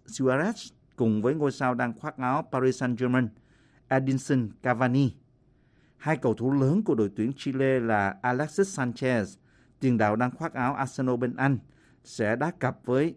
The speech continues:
Arturo Vidal của Bayern Munich. Siêu sao vắng mặt tại giải đấu này là Neymar của Brazil.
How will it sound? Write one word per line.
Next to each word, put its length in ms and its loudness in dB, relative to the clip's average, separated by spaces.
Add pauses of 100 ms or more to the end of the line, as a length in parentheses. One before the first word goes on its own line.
(140)
Arturo 460 2
Vidal 380 2 (180)
của 100 2
Bayern 340 4
Munich. 360 2 (1000)
Siêu 200 8
sao 220 4
vắng 180 0
mặt 180 -2
tại 160 -2
giải 120 2
đấu 140 -2
này 300 2
là 200 0
Neymar 500 2
của 120 -2
Brazil. 420 2